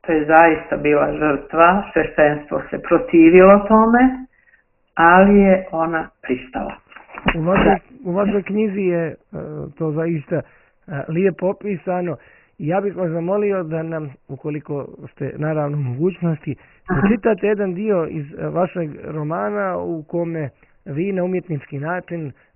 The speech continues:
Speaker 2: predstavljate kako je moglo izgledati, e, to posljednje obraćanje, e, knjeginje Olivere svoje majci i vlasteli prilikom odlaska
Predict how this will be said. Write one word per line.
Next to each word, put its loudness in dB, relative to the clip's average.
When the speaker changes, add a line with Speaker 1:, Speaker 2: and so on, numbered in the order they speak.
Speaker 2:
predstavljate -6
kako -4
je -2
moglo -4
izgledati, -6
e, -12
to -2
posljednje -4
obraćanje, -6
e, -8
knjeginje -8
Olivere -6
svoje -4
majci -8
i -8
vlasteli -8
prilikom -8
odlaska -10